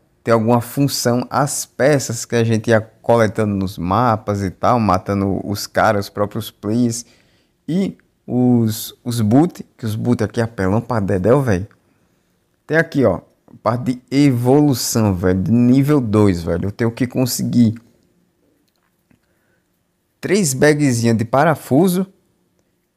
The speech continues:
e mais três de porcas pra poder liberar essas chaves aqui, que é pra abrir portas que tem dentro do mapa.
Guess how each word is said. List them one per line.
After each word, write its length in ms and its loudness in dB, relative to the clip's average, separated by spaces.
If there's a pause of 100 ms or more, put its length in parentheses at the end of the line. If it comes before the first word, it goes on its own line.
(160)
e 20 -4
mais 380 0
três 300 0
de 100 0
porcas 800 -2 (180)
pra 120 -4
poder 340 0
liberar 1000 2 (380)
essas 560 -4
chaves 500 -2
aqui, 300 -4
que 140 -8
é 60 -2
pra 260 0
abrir 300 -2 (140)
portas 520 -2
que 160 -10
tem 360 -2 (680)
dentro 280 -2
do 140 2
mapa. 380 0